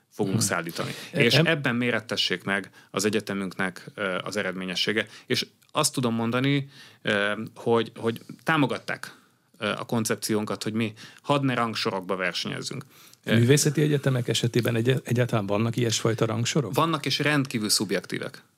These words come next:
Speaker 1: Vannak ilyen rangsorok, mondok egy példát, ö, jól jellemzi, ö, ezt a rangsoroló világot. Ö, van például egy olyan rangsor,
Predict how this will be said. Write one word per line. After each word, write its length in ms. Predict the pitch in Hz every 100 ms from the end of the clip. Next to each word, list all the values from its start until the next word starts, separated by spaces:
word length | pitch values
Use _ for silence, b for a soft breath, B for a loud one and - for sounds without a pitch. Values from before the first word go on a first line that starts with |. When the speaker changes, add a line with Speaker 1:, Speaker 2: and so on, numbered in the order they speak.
| -
Speaker 1:
Vannak 500 | 117 135 139 113 -
ilyen 160 | 113
rangsorok, 560 | 110 147 143 151 139 139
mondok 280 | 131 120 110
egy 120 | -
példát, 460 | 127 127 123 120 - B B B
ö, 400 | 110 101 101 101 98
jól 280 | 120 123 117
jellemzi, 640 | 113 110 107 98 107 92 B B B B
ö, 360 | - 101 101 101
ezt 300 | - 107 -
a 280 | 104 101 90 _ B B B B - - -
rangsoroló 720 | 113 123 117 - 107 104 101
világot. 600 | 113 107 101 123 139 - B B B -
Ö, 220 | 107 107
van 200 | 117 131
például 240 | 120 107 107
egy 120 | 107
olyan 120 | 113
rangsor, 540 | 104 123 139 - 139